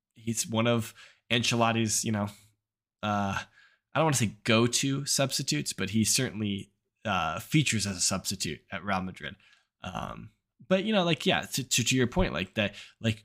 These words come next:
going to those big clubs, like the Bayern Munichs, the, um, the Real Madrids, the Barcelonas, um, maybe, like, P S G or something like that, and, like, looking, think, "Hey, you know, you have a youth player.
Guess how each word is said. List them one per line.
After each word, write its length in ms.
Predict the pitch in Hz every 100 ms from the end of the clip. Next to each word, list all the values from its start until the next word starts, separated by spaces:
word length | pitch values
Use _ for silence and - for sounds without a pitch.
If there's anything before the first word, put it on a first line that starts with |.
| -
going 280 | 123 131
to 100 | 127
those 200 | 120 117
big 220 | 101 113 107
clubs, 440 | - 107 104 -
like 180 | 90 -
the 60 |
Bayern 280 | 92 98 104
Munichs, 440 | 98 92 90 - -
the, 380 | 98 90 85 - - - _ -
um, 480 | 82 76 73 82 101 _ _ _ _ _ _ _ _ _ _ _ _
the 100 | 110
Real 200 | 107 110
Madrids, 380 | 104 101 104 92
the 60 | -
Barcelonas, 1000 | 104 98 98 95 92 87 82 - - 71
um, 520 | 78 69 65 62 - -
maybe, 240 | 98 98
like, 200 | 92 -
P 180 | - 113
S 120 | 98
G 160 | - 107
or 60 | 98
something 220 | 104 98
like 140 | 92
that, 160 | 95 90
and, 100 | 87
like, 140 | 92 107
looking, 320 | 113 107 101
think, 200 | - 92
"Hey, 260 | 135 113 -
you 80 | 95
know, 60 |
you 160 | 101 107
have 120 | 104
a 40 |
youth 240 | 101 120 120
player. 320 | 101 90 98